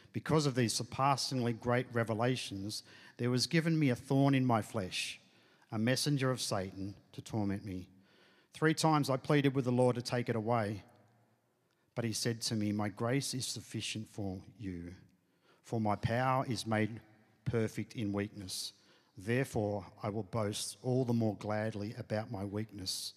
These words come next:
so that Christ's power may rest on me. That is why, for Christ's sake, I delight in weakness,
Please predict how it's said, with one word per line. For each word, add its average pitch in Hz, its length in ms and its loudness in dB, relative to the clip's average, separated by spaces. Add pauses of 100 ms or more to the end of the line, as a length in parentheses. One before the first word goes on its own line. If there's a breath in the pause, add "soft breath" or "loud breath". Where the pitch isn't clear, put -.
(560 soft breath)
so - 160 -6
that 110 160 -8
Christ's 120 480 0
power 104 480 0
may 104 320 -2
rest 98 400 -4
on 92 140 -4
me. 87 260 -8 (800 soft breath)
That 107 140 0
is 107 120 -4
why, 107 180 0
for - 120 -8
Christ's 135 460 2
sake, 92 320 -6
I 104 80 -2
delight 104 480 -2 (100)
in 98 180 -2
weakness, 95 680 -8